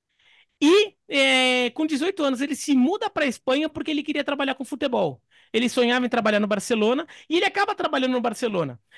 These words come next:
O, o curioso é que, apesar de ser um, um, uma figura liga-, é, com origem no Barcelona que trabalhava no Manchester City,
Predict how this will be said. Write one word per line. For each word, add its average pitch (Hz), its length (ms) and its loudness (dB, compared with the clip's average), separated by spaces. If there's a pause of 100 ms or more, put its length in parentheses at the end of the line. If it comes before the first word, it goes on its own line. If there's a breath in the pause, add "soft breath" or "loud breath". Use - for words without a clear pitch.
(220 loud breath)
O, 262 560 -2
o 240 40 -2
curioso 359 480 0
é - 20 -8
que, 302 80 -6
apesar 302 300 -2
de 415 100 -8
ser 339 100 -6
um, 302 120 0
um, 240 840 -4
uma 233 140 -4
figura 208 440 -2
liga-, 208 300 -6
é, 202 440 -2
com 240 180 -2
origem 294 260 0
no 381 100 -2
Barcelona 277 460 -2
que - 80 -20
trabalhava 208 400 -4
no 196 100 -4
Manchester 190 380 -8
City, 254 420 -4